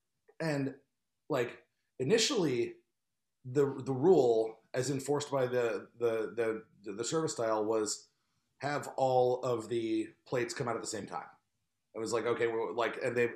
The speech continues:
I was like, "Guys, the food here, a lot of people snack and share." And so I instituted, when I stepped up to general manager, I saw this as a persistent problem, and I was like, "Guys, I, I got an idea. Let's just start asking people if they want it to come out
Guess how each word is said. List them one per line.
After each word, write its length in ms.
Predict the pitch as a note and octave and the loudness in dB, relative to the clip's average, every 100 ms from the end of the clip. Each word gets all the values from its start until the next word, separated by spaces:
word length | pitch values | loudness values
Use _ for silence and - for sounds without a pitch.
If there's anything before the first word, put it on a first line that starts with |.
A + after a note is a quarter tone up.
| A#2 | -4
I 160 | B2 | -2
was 140 | D3+ C#3+ | -2 -2
like, 120 | C#3 - | -6 -4
"Guys, 460 | G3 A#3 E3 - - C3 | 0 0 0 -4 -14 -8
the 80 | D3 | -6
food 260 | - C#4 | -4 -4
here, 320 | C4+ A3 D#3+ | -2 -2 0
a 120 | A2 B2+ | 0 -2
lot 140 | F#3+ | -2
of 80 | G3+ | -4
people 240 | G3+ F3 | -8 -8
snack 340 | - D3 D3 - | -6 -6 -6 -8
and 100 | G#2 | -8
share." 360 | - C3+ F#2 - _ _ _ _ _ _ _ _ _ _ _ | -2 -2 -2 -12 _ _ _ _ _ _ _ _ _ _ _
And 200 | C#3 C#3 | -4 -2
so 220 | - E3+ | 2 2
I 140 | - D3+ | 4 2
instituted, 800 | G3 F#3+ D#3 D#3+ C#3 B2 A2+ A#2 - _ _ _ _ - | 2 0 -2 0 2 2 0 -6 -14 _ _ _ _ -6
when 160 | D3+ | -2
I 60 | C#3+ | 0
stepped 260 | D3+ E3+ | 0 0
up 80 | F3 | -2
to 60 | C#3 | 0
general 240 | D#3 C#3 | 0 2
manager, 340 | C#3 E3+ C3+ A#2 | 2 0 0 0
I 40 | |
saw 200 | - D#3 | 2 0
this 180 | D3+ - | 0 -2
as 80 | A#2+ | -6
a 80 | |
persistent 480 | - A2+ F#3+ - A2 | -6 -4 -4 -4 -6
problem, 400 | - E3+ D3 A2+ | -2 0 0 -2
and 80 | G#2+ | -2
I 60 | A2+ | -4
was 140 | A2+ | -2
like, 160 | A2 C#3 | -4 -4
"Guys, 200 | D3+ C#3 | -4 -4
I, 100 | C#3 | -6
I 60 | C3 | -6
got 160 | D#3 | -4
an 80 | G3 | -4
idea. 460 | B2 G#2 D3 G#2+ G2 - _ _ _ - | -4 -2 -2 -2 -6 -12 _ _ _ -6
Let's 240 | D3+ - | -4 -2
just 220 | G3+ G3+ | 0 0
start 320 | - C#3+ D3+ D3 | 0 -2 -2 -4
asking 360 | B2+ C#3+ C3+ C3 | -6 -4 -6 -6
people 460 | A2+ A2 G#2+ - - _ _ _ _ - | -4 -2 -2 -4 -14 _ _ _ _ -8
if 140 | B2 | -2
they 120 | C#3 | 0
want 220 | B2+ C3 | 2 2
it 60 | C3 | 0
to 60 | C3+ | -4
come 220 | - B2 | -4 0
out 260 | A#2+ A#2+ | 2 0